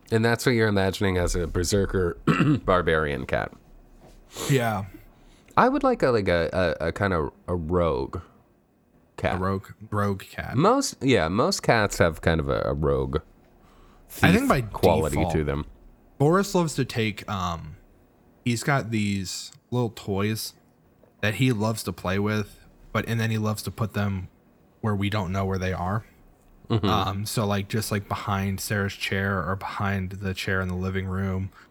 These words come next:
Speaker 2: or underneath Sarah's bed, um, is probably where all these toys and or, like,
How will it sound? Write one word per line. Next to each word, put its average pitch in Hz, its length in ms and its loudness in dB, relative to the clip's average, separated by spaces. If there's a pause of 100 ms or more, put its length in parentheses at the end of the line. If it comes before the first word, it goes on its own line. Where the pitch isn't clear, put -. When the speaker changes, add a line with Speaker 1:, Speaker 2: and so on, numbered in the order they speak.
(280)
Speaker 2:
or 90 80 -2
underneath 95 400 -2
Sarah's 95 340 -2
bed, 90 380 -2 (380)
um, 90 420 -4
is 98 120 -6
probably 95 440 0
where 90 200 0
all 92 140 -2
these 92 200 -4
toys 95 460 -2
and 95 240 -4
or, 90 100 -2
like, 92 260 -2